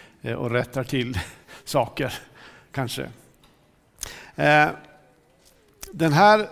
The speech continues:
texten handlar om andens utrustning. Eh, men den handlar också i ett lite smalare perspektiv, eh, åtminstone till synes, så handlar den om, om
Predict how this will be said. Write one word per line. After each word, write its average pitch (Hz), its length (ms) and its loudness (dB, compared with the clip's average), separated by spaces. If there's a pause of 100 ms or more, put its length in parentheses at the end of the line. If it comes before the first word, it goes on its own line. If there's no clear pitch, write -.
(520)
texten 143 680 -2 (240)
handlar 123 360 -4
om 120 180 -4
andens 120 580 -6
utrustning. 139 960 -8 (800)
Eh, 120 400 2 (420)
men 151 220 0
den 160 140 2
handlar 156 540 2
också 151 420 -2
i 131 120 4
ett 127 160 -2
lite 127 240 -4
smalare 175 600 4
perspektiv, 123 840 -4 (400)
eh, 127 160 -4
åtminstone 135 580 -2
till 131 260 -2
synes, 131 800 -4
så 151 120 -2
handlar 127 280 0
den 123 120 -6
om, 117 180 -8
om 117 240 -8